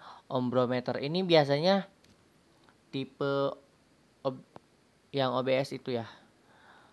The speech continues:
Eh, alatnya untuk sama kayak yang tadi, pengukur curah hujan. Nah, satuannya sama juga milimeter. Nah, ini hampir sama fungsinya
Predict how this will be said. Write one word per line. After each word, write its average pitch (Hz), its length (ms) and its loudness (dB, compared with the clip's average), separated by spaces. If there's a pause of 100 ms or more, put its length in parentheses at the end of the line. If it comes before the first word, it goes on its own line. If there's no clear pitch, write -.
Eh, 131 800 4 (340)
alatnya 127 460 4
untuk 156 320 -8
sama 165 480 2
kayak 131 220 0 (100)
yang 127 80 -6
tadi, 113 480 -4 (160)
pengukur 123 480 -8
curah 113 240 -6
hujan. 107 560 -4 (400)
Nah, 117 240 0 (560)
satuannya 127 720 -4
sama 113 300 -6
juga 170 320 -4
milimeter. 135 560 -8 (640)
Nah, 147 160 0
ini 156 260 -4
hampir 151 380 -4
sama 123 480 -6
fungsinya 139 720 -6